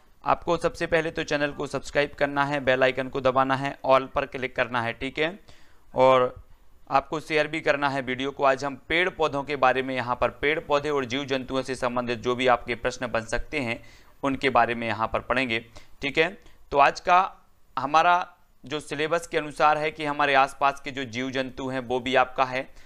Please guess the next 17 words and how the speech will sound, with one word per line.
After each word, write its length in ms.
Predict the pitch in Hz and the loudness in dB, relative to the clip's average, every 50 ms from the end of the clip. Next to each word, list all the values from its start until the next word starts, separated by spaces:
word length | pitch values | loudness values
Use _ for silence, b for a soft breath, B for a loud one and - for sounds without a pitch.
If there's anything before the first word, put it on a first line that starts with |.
| b b b - - | b b b -8 -6
ठीक 180 | 139 135 131 156 | -6 -2 0 0
है, 100 | 147 143 | -2 0
सिलेबस 480 | - 135 123 131 131 131 131 131 - | -2 0 0 2 2 2 0 0 -2
में, 220 | 127 131 135 151 - b b b b b b - | -4 -6 -6 -6 -8 b b b b b b 2
और 140 | 135 131 123 | 2 2 2
पेड़ 280 | - - 151 160 165 | 0 0 2 2 2
पौधों 360 | 170 - 151 143 139 143 147 | 0 0 0 0 2 0 -4
से 140 | 139 143 147 | -4 -4 -6
संबंधित 540 | 127 - 135 123 135 127 127 123 135 127 123 | -2 -2 -2 0 0 -2 0 -2 -4 -4 -4
भी 140 | 123 135 131 | -2 2 4
आपके 400 | 123 120 - - 131 127 123 123 | 4 4 2 0 -4 -4 -4 -4
स्थानीय 420 | - - 127 123 123 123 123 120 | -6 -4 -4 -4 -2 -2 -6 -8
पेड़ 240 | 117 - 127 120 117 | -6 -4 -6 -6 -6
पौधे 300 | - - 123 117 113 120 | -4 -4 -4 -4 -4 -6
इनसे 240 | 117 110 110 120 113 | -8 -8 -10 -12 -8
संबंधित 500 | - 120 110 110 113 110 110 131 - - | -8 -8 -6 -4 -6 -4 -4 -6 -4 -4
हैं। 220 | 117 117 - b | -6 -6 -6 b